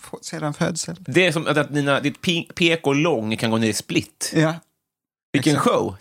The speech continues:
Speaker 2: Det där var ett
Speaker 1: Ja,
Speaker 2: av de
Speaker 1: det var
Speaker 2: bästa
Speaker 1: inte
Speaker 2: på
Speaker 1: dumt.
Speaker 2: länge. För det var också, det var noll förberedelsetid. Du var också väldigt, eh, blygsam inför det. Tack för showen. Kom på mitt kalas.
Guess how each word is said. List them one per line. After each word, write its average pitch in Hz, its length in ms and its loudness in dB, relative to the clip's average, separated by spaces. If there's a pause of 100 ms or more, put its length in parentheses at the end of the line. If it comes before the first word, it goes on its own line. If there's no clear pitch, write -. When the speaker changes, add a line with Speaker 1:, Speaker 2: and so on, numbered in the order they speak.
Speaker 2:
Det 156 80 0
där 208 140 4
var 208 100 4
ett - 80 -2 (120)
Speaker 1:
Ja, 165 160 4
Speaker 2:
av 180 60 4
de 202 60 2
Speaker 1:
det 202 60 2
var 226 80 4
Speaker 2:
bästa - 140 0
Speaker 1:
inte 208 100 2
Speaker 2:
på 196 80 4
Speaker 1:
dumt. 196 40 2
Speaker 2:
länge. 180 400 0 (560)
För 180 140 2
det 185 80 4
var 208 80 2
också, 190 140 0
det 185 80 0
var 175 80 0
noll 202 340 2
förberedelsetid. 139 960 2 (200)
Du 147 100 4
var 160 80 4
också 160 200 0
väldigt, 135 680 0
eh, 123 240 2
blygsam 123 540 0
inför 117 280 0
det. - 360 -8 (400)
Tack - 240 2
för 160 120 2
showen. 165 440 0 (1000)
Kom 165 240 2
på 143 80 0
mitt 143 140 -2
kalas. 120 440 0